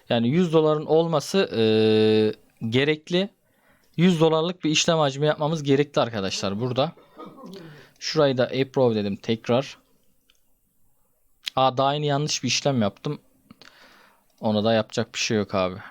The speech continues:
Çok yanlış bir işlem yaptım daha yeni. Ee, solu maxledim. Arada böyle hatalar olabiliyor. Bakalım bizden ne kadar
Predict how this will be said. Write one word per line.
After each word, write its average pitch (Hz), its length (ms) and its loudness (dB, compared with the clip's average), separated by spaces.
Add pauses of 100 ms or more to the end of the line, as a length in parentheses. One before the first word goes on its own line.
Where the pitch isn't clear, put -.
(120)
Çok 123 300 -4
yanlış 110 340 -2
bir 110 40 -4
işlem 104 300 -2
yaptım 92 360 -8
daha 92 160 -8
yeni. 107 260 -4 (2250)
Ee, 104 520 2
solu 135 320 0
maxledim. 127 640 -2 (580)
Arada 107 380 0
böyle 104 180 0
hatalar 107 380 -2
olabiliyor. 104 440 -2
Bakalım 104 400 -2
bizden 107 240 0
ne 110 100 0
kadar 104 260 -2